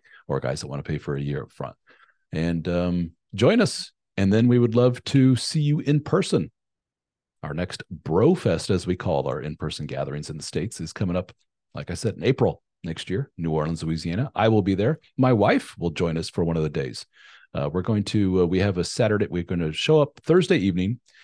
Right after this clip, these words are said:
dinner, presentations, and meals on Friday. Um, hang out Friday night together.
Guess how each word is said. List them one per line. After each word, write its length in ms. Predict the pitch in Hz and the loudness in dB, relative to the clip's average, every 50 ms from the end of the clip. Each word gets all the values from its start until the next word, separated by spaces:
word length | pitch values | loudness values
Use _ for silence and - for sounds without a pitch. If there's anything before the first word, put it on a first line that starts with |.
| - _ - - | -20 _ -16 -4
dinner, 440 | 80 - 117 117 123 151 190 185 - _ _ _ _ _ _ _ _ _ _ _ | 2 4 4 6 6 4 2 0 -4 _ _ _ _ _ _ _ _ _ _ _
presentations, 880 | - - 127 139 165 165 - - - 143 131 117 - 156 160 180 180 - | 0 2 2 4 4 2 2 2 2 2 2 2 2 0 0 0 0 -2
and 200 | - 80 85 90 | 0 0 2 4
meals 380 | 101 110 110 120 139 165 156 - | 6 6 6 6 6 4 4 2
on 120 | 131 107 | 0 0
Friday. 600 | 98 - - 107 82 73 67 67 71 80 131 - _ _ _ _ _ - _ _ _ _ _ _ _ _ - | 0 0 0 2 2 2 2 0 -2 -2 -4 -4 _ _ _ _ _ -20 _ _ _ _ _ _ _ _ -8
Um, 480 | - 78 73 76 76 73 73 73 76 - _ _ _ _ _ _ _ _ _ _ _ _ _ _ _ - | -4 -2 -2 -2 -2 -2 -4 -6 -10 -14 _ _ _ _ _ _ _ _ _ _ _ _ _ _ _ 0
hang 220 | - 117 110 98 | 2 2 4 4
out 140 | 92 82 - | 2 0 2
Friday 260 | - 107 95 92 87 | 2 2 4 4 2
night 180 | 87 92 73 - | 0 0 -2 -4
together. 440 | - 82 80 73 76 110 151 156 | -4 -2 -2 -2 0 -2 -4 -4